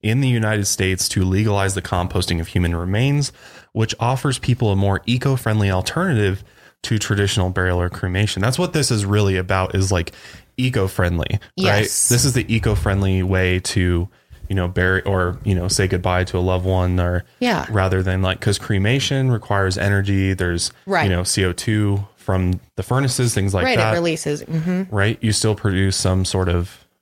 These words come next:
Speaker 1: pollution from that. And then
Speaker 2: It's not
Speaker 1: obviously
Speaker 2: completely green.
Speaker 1: putting people in boxes that just, or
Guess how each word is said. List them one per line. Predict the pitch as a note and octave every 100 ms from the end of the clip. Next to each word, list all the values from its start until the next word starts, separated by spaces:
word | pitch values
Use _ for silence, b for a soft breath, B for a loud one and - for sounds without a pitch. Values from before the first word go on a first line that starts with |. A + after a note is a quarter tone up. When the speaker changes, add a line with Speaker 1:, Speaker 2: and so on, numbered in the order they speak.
| _ -
Speaker 1:
pollution | G2 F#2+ F#2+ F#2
from | F#2 F2+
that. | F#2 G2+ G#2
And | G2+
then | F#2+ F#2 - b b
Speaker 2:
It's | -
not | -
Speaker 1:
obviously | G#2 A2+ - -
Speaker 2:
completely | D3
green. | C#3+ C#3 C3 C3+ - -
Speaker 1:
putting | - A#2+ G#2 F#2+
people | G#2 F#2 F#2
in | F2+ F2+ F2+
boxes | F2 F#2+ F#2 - - F#2
that | F#2+ E2+
just, | F2+ - -
or | G2+ F2+ F2